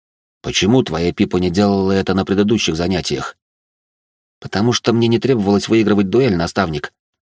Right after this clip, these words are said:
И, как уже сказал, я знал, что мой инструмент может пострадать. Боюсь, это была разовая акция. Пока владыка Герлон не подарит мне новый инструмент, еще раз усилить класс мне не удастся».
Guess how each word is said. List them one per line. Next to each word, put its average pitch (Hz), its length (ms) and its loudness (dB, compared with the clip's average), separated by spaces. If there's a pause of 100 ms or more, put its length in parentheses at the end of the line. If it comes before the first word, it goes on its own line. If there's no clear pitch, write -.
(120)
И, 135 80 -10
как - 280 -8
уже 113 140 0
сказал, 110 400 0 (440)
я 104 140 0
знал, 120 220 2
что 92 160 -4
мой 95 120 2
инструмент 101 460 0
может 95 240 -2
пострадать. 92 560 -4 (500)
Боюсь, - 340 0
это 107 140 0
была 107 260 2
разовая 92 420 0
акция. 76 460 -6 (480)
Пока 107 240 0
владыка 107 360 0
Герлон 107 360 2
не 95 80 2
подарит 95 380 0
мне 101 140 2
новый 98 260 0
инструмент, 107 580 -2
еще 90 280 0
раз 110 160 -2
усилить 104 340 0
класс 107 300 -2
мне 104 140 2
не 101 100 2
удастся». 101 480 -2